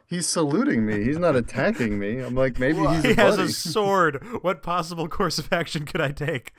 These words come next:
Speaker 1: I don't know. You can do all sorts of things with swords. You can knight people, and you can
Speaker 3: <laughs>
Speaker 1: kill people, and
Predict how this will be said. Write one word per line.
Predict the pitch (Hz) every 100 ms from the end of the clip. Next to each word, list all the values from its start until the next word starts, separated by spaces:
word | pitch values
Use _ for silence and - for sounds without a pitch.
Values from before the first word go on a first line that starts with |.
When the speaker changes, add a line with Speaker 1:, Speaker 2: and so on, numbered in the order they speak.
| - - -
Speaker 1:
I |
don't | 214 233 208
know. | 160 165
You | 190 240
can | 233
do | 208 180
all | 151
sorts | - 120 110
of |
things | 107 107
with | 104 -
swords. | 104 98 104 101
You |
can | 113 104
knight | 107 135 131
people, | - 131 120 131 131 127 127
and | - 107 104
you | 107
can | 107 107 104 104 202 202 - 170 - 147 143
Speaker 3:
<laughs> | 135
Speaker 1:
kill | 147 147
people, | 123 131 120 120 120 117 113 110
and | 110 107 104 104